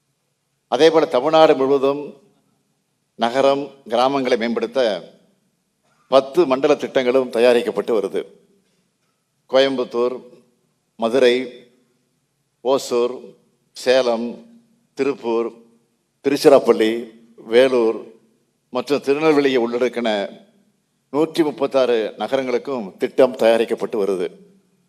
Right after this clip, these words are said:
ஓசூருக்கான முழுமை திட்டமும் சமீபத்துல வெளியிடப்பட்டிருக்கு. கோயம்புத்தூர் மற்றும் மதுரைக்கான முழுமை திட்டம் அடுத்த மாதத்திற்குள்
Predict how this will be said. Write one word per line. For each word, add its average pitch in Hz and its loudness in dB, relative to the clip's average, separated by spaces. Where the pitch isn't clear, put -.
ஓசூருக்கான 156 2
முழுமை 139 -6
திட்டமும் 123 -6
சமீபத்துல 123 -2
வெளியிடப்பட்டிருக்கு. 101 -6
கோயம்புத்தூர் 160 4
மற்றும் 127 -8
மதுரைக்கான 135 0
முழுமை 120 -4
திட்டம் 127 -6
அடுத்த 127 -2
மாதத்திற்குள் 120 0